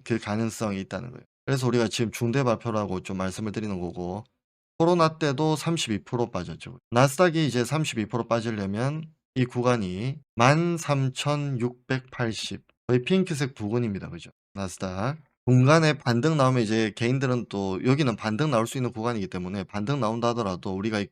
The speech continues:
고점 부-, 갱신 탈환을 못하는 순간, 어, 다시 어쩌면 트럼프가 이걸 원할 수 있다. 우리가 그동안 뷰를 드렸던 게 나오는 거다. 근데 지금부터 투자를 계속 우리가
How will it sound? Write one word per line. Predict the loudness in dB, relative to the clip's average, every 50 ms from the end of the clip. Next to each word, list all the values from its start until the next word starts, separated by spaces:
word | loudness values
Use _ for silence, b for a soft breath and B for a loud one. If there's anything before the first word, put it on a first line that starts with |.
| _ _
고점 | _ 2 2 2 2 2 0 0 0
부-, | 0 -2
갱신 | -4 -4 -4 -2 -2 -2 -2 -2 -2 -4
탈환을 | -4 -2 -2 -2 0 0 0 -2
못하는 | -2 -4 -4 -4 -6 -6 -6
순간, | -6 -8 -8 -8 -4 -4 -2 -2 -4 -4 -8 -12 _
어, | -8 -6 -6
다시 | -4 -4 -2 -2 -2 -2 -2 -4 -4 -4 -6 _ _ _ -2
어쩌면 | 0 2 2 2 2 2
트럼프가 | 0 0 0 0 0 2 2 2
이걸 | 2 4 2
원할 | 2 4 4 4 4 2
수 | 2 0 -2
있다. | -4 -4 -2 0 0 2 2 2
우리가 | 0 0 0 0 0 0 -2 -4 _ _ _ -2
그동안 | 0 0 2 2 0 0
뷰를 | 0 0 2 2 2
드렸던 | 0 -2 -4 -4 -4 -6 -6 -4
게 | -4 -4 -4 -4 -6 -6 -4
나오는 | 0 0 2 2 2 0 -2
거다. | -4 -8 -10 -10 -10 -10 -10 -12 -14 -10 _
근데 | 2 4 4
지금부터 | 4 4 6 6 6 6 4 2 2 2 0 -2
투자를 | -2 -2 2 4 4 4 4 4 2
계속 | 2 0 0 0 0 0
우리가 | 0 2 2 4 6 4 4 4